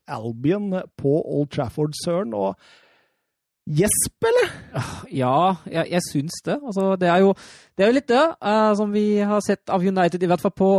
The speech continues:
Speaker 2: <laughs> i hvert fall på hjemmebane nå, eh, så langt i år. Eh, var vel, eh, et, et tidspunkt i kampen da de nådde tre hundre og førti minutter uten scoring på Old Trafford, eh, mener jeg å huske.
Speaker 1: <laughs> Ja.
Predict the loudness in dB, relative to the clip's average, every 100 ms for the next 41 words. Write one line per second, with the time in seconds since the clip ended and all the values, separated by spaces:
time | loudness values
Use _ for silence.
0 | 4 2 2 2 2 4 4 2 2 2
1 | 4 4 4 6 4 4 2 2 2 2
2 | 2 0 0 4 4 4 4 6 6 4
3 | 0 _ _ _ -6 -4 -4 -12 -6 -4
4 | -2 -4 -2 -2 -2 -2 0 0 -2 -4
5 | -2 0 2 0 -2 -4 -2 -4 -2 -2
6 | -2 -4 -6 -2 -2 0 -2 -2 -2 -6
7 | -4 -4 -6 _ _ -2 -2 -2 -2 2
8 | 4 4 2 -2 -4 -8 -2 -2 0